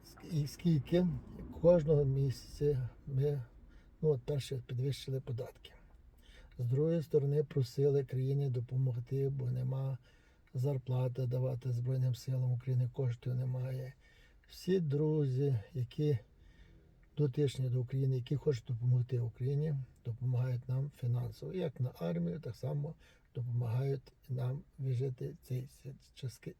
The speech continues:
важкий час. А тут є тисячу гривень Зеленський. З якого чуда чи дива він дає. Ну і тут, получається, коментарі, дописи різних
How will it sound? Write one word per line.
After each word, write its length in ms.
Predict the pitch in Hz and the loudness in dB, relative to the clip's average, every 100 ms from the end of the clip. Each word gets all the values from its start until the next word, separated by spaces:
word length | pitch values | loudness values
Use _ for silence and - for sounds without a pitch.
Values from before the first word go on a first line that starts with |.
| 185 | -8
важкий 520 | 131 127 - 135 165 _ _ | -6 -6 -4 -4 -4 _ _
час. 420 | - 120 - - _ _ - _ - - - - - - - - - - | -8 -8 -8 -20 _ _ -20 _ -20 -20 -20 -20 -20 -20 -20 -20 -20 -14
А 140 | - 123 | -4 -2
тут 320 | - 247 - - - - | 0 -2 -6 -20 -20 0
є 220 | 135 185 | 2 4
тисячу 560 | 180 - 143 - - 120 | 2 0 -2 -2 -4 -2
гривень 420 | 120 143 151 151 135 | 0 0 0 -4 -4
Зеленський. 540 | 127 120 - - - - _ _ _ _ - - | -2 -4 -6 -16 -20 -20 _ _ _ _ -20 -8
З 200 | 123 104 | -4 0
якого 460 | 131 - 156 147 151 - _ _ _ _ - | -2 2 2 2 -2 -8 _ _ _ _ -14
чуда 420 | - 151 160 175 | -2 0 0 -4
чи 140 | - 120 | -6 -2
дива 420 | 120 139 143 170 - _ _ _ 127 | 2 2 0 -6 -14 _ _ _ -4
він 280 | 127 139 131 _ - | 0 -2 -4 _ -8
дає. 400 | 123 127 117 - - _ _ _ _ _ _ _ _ _ _ _ _ _ - - - - - | -4 -2 -4 -10 -18 _ _ _ _ _ _ _ _ _ _ _ _ _ -20 -20 -20 -4 2
Ну 140 | 226 | 4
і 160 | 277 139 | 4 0
тут, 240 | - 214 | 0 -2
получається, 840 | - 147 135 156 143 135 - 131 - | 0 2 2 2 2 0 -2 -8 -8
коментарі, 640 | - 131 139 123 139 190 196 | -4 0 0 0 -2 -2 0
дописи 580 | 127 175 170 151 - | 4 4 2 -4 -2
різних 540 | 156 156 127 147 - | -2 -2 -2 -4 -4